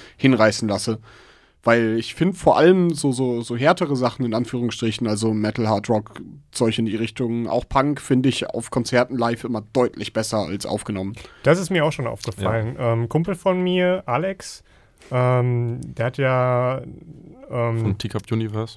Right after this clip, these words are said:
Speaker 2: Nee, nicht von Te-, äh, der auch von Teacup Universe, aber der hat ja auch noch eine andere Band, ähm, hier Gun, Gun with a Blast Wave.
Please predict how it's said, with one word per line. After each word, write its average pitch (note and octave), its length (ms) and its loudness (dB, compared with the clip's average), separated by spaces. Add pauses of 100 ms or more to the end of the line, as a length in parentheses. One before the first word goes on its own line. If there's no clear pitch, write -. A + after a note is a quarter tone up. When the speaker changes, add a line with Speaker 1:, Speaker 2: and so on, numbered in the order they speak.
Speaker 2:
Nee, B2+ 100 0
nicht C#3 120 -2
von C#3 160 -4
Te-, D#3 240 -10
äh, C3+ 160 0
der D3+ 200 2
auch D#3 100 -2
von C3+ 160 -2
Teacup D3+ 320 -2
Universe, E3+ 500 2
aber C3 240 0
der B2+ 160 0
hat C3+ 120 -2
ja D3+ 100 0
auch B2 80 -2
noch B2 100 -2
eine A#2 140 -2
andere D#3+ 320 0
Band, D#3+ 560 2
ähm, B2+ 460 0 (480)
hier B2+ 180 -2
Gun, C3 180 2
Gun C3+ 240 2
with C3 100 -2
a C3 40 -2
Blast A#2+ 320 0
Wave. G3+ 220 -2